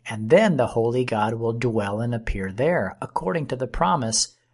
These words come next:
'I will dwell in them and walk in them.'"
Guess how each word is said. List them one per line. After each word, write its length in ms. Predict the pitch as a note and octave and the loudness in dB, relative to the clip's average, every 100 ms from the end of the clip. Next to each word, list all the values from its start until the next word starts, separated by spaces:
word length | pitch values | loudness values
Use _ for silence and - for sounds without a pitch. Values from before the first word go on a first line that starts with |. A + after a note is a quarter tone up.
| - | -4
'I 180 | B2+ B2+ | -2 0
will 180 | A#2+ | -2
dwell 420 | A2+ A#2 A#2+ C3 C#3 | -2 0 2 0 -2
in 280 | D3 E3 | 0 0
them 320 | C3+ G2 G2+ A2 | 0 -2 -4 -4
and 220 | B2+ B2 | -4 -2
walk 360 | A2 G2 F#2+ - | 0 0 -2 -6
in 280 | C3 C#3 C3+ | -6 -6 -6
them.'" 320 | E2+ - | -10 -12